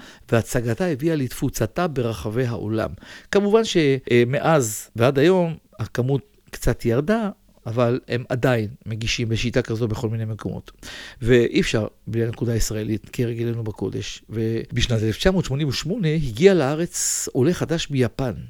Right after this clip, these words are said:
הסושי. מסעדת הסושי הראשונה, טקמארו, נפתחה בהרצליה על ידי המסעדן אריאל גרוסמן, והביאה את בשורת הסושי לישראלים. מסעדת הסושי הייתה כה חריגה בנוף המקומי,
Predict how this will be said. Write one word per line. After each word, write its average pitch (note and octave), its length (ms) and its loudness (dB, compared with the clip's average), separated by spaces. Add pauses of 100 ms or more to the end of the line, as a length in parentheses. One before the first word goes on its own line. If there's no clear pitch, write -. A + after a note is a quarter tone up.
(300)
הסושי. E3 640 -2 (480)
מסעדת A#2+ 400 2
הסושי C#3+ 420 0
הראשונה, D3 380 2
טקמארו, C3+ 720 0 (180)
נפתחה C3 380 0
בהרצליה D3+ 640 2
על D#3+ 80 0
ידי C3+ 180 0
המסעדן C#3 760 -2
אריאל A#2+ 400 -2
גרוסמן, F3 600 -2
והביאה A#2 420 -2
את C#3+ 80 -6
בשורת A#2 440 -4
הסושי F3+ 500 -4 (240)
לישראלים. G#2+ 800 -4 (680)
מסעדת A2+ 440 -2
הסושי B2+ 460 -4 (280)
הייתה - 180 0
כה - 160 -6
חריגה D3+ 440 -2
בנוף C#3 340 -4
המקומי, C3 520 -2